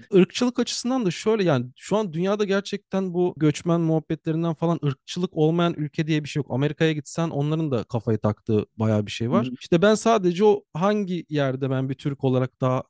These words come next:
Speaker 1: kafam rahat eder, onun hani peşindeyim.
Speaker 2: Tabii, biz kendi perspektifimizden bakıyoruz yani.
Speaker 1: Aynen, hani bir mesela Meksikalı atıyorum Amerika'dan ziyade belki Almanya'da da rahat edebil-, edebilir falan. Hani öyle herkesin hedefi farklı. Sadece şu,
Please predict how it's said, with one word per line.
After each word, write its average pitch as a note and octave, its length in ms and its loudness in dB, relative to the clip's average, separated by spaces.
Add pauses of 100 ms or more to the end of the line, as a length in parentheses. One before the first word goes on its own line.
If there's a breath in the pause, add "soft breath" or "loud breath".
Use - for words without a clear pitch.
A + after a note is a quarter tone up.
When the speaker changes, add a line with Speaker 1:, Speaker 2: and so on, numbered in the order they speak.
Speaker 1:
kafam B2 320 -2
rahat A#2+ 260 0
eder, F3+ 200 -4
onun F#3+ 280 -2
hani G#2 180 -2
peşindeyim. G#2+ 520 -2
Speaker 2:
Tabii, - 80 -4
biz E3 120 -8
kendi E3 360 0
perspektifimizden D#3 920 -2
bakıyoruz G2 400 -6
yani. - 260 -6 (180)
Speaker 1:
Aynen, D#3 320 4
hani C#3 260 4
bir D#3+ 220 2
mesela C#3 360 2 (120)
Meksikalı C#3+ 800 0
atıyorum C#3 480 -2
Amerika'dan C#3+ 640 -2
ziyade B2+ 480 -2
belki C3+ 480 -2
Almanya'da D3 520 0
da G#2 300 -6
rahat G2+ 280 -4
edebil-, F#2 320 -4
edebilir F#2+ 300 2
falan. A2+ 320 -2
Hani B2+ 160 0
öyle C3+ 300 4
herkesin C3+ 540 2
hedefi C3 540 0
farklı. C#3+ 540 -2
Sadece G#3+ 540 0
şu, - 320 2